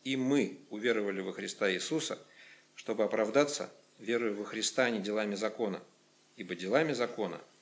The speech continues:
не оправдывается никакая плоть. Если же, ища оправдания во Христе, мы и сами оказались грешниками, то неужели Христос есть служитель греха? Никак.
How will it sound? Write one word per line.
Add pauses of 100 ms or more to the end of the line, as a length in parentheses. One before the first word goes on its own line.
(560)
не
оправдывается
никакая
плоть. (480)
Если
же,
ища
оправдания
во
Христе, (120)
мы
и
сами
оказались
грешниками,
то
неужели
Христос
есть
служитель
греха? (280)
Никак.